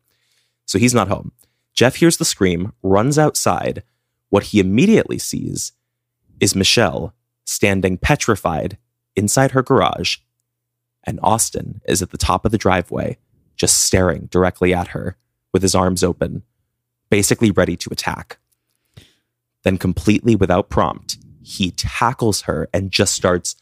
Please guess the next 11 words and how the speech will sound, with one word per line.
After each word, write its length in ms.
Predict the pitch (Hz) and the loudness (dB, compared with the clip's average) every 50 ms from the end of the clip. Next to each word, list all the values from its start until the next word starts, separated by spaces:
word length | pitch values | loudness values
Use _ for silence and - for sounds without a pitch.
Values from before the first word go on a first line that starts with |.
| _ _ _ - | _ _ _ -12
slamming 960 | - - - - - - - - 104 95 92 101 110 107 113 117 107 92 78 - | -8 -4 -4 -2 -2 -2 -2 0 0 2 2 2 4 4 2 2 0 -2 -4 -6
her 300 | - - - 62 53 - _ _ _ - | -12 -10 -8 -8 -8 -10 _ _ _ 0
into 480 | 104 104 104 113 120 110 - - 117 | 2 2 2 2 0 -2 0 0 0
the 80 | 101 113 | -2 -2
concrete 500 | - - 101 98 95 92 - - 95 87 | -2 -2 0 0 -2 -2 0 0 0 0
of 80 | 90 - | 0 -4
the 80 | - 87 | -6 -2
driveway, 500 | - 92 82 85 87 - - 71 60 - - | 0 2 2 2 0 0 0 0 0 0 0
like, 380 | 98 98 92 - - - - | 0 0 0 -2 -8 -12 -6
beating 280 | - 104 98 101 117 120 | -4 -2 0 2 0 2
her 360 | 139 139 - 104 101 98 98 | 2 2 2 4 2 2 0